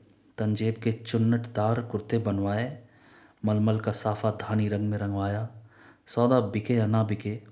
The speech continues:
उसे लाभ ही होना था। दुकान खुली हुई है, दस पाँच गाढ़े मित्र जमे हुए हैं। चरस का दम और ख्याल की ताने उड़ रही हैं। "चल झपट री, जमुना तट री,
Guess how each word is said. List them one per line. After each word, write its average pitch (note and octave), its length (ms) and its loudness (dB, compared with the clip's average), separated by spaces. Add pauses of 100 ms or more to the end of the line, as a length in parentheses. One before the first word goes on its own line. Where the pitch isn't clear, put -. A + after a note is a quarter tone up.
उसे B2 200 -2
लाभ G#2+ 300 0
ही G#2+ 120 -2
होना G2 300 -2
था। G2 300 -12 (760)
दुकान A#2 300 0
खुली A#2 260 2
हुई A2 260 2
है, G#2 240 -8 (260)
दस A2+ 400 0
पाँच G#2+ 360 -2 (180)
गाढ़े A2 220 2
मित्र A2 320 -2
जमे G#2 260 2
हुए G#2+ 220 0
हैं। G2 360 -8 (560)
चरस A#2 320 4
का A2 140 0
दम A#2 420 2 (460)
और A2+ 280 -4
ख्याल A#2 400 2
की B2 120 -2
ताने A2+ 400 2 (100)
उड़ B2 140 2
रही G#2 280 0
हैं। F#2 300 -10 (1300)
"चल D3 280 6
झपट B2+ 500 2
री, B2 360 0
जमुना A#2+ 640 4
तट B2+ 340 0
री, A2 580 -4